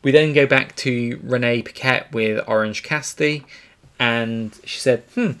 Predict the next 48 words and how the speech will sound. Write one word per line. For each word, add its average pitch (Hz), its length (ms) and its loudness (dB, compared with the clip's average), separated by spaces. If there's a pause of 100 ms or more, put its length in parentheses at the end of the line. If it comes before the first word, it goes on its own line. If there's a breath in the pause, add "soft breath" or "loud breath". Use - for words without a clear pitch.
(260 loud breath)
so 170 300 6
since 165 300 -2
we - 60 -4
spoke 139 300 4
last 139 240 0
time, 165 340 0 (760 soft breath)
twenty 170 260 2
people 190 260 2
have 139 80 2
gone 131 140 2
to - 80 -10
T 127 160 -2
K 123 180 -2
and 117 80 -2
said 120 160 -4
they 117 80 0
want 110 160 -4
a 117 60 -4
match." - 500 -8 (400)
And 120 240 2 (300 loud breath)
what 147 140 6
I - 20 8
love 147 180 8
about 123 160 6
Orange 120 240 0
Cassidy 113 400 -2
and 107 100 -2
his 113 200 -6
nonchalant 120 680 0
way 113 160 -2
of 107 80 -6
doing 120 240 -2
things, 107 320 -6
he's 120 160 -8
like, 120 180 -4 (480 soft breath)
"Yeah, 190 200 -4 (100)
twenty 160 220 -4
people, 160 340 -4
yeah? 165 200 -6 (460)
Okay, - 260 0 (160)
that's 220 180 -6
a 175 40 0
lot. 175 300 0 (300)
Guess - 200 -2
I'll 113 60 -6
fight 113 220 0
them 123 100 0
all." 139 260 0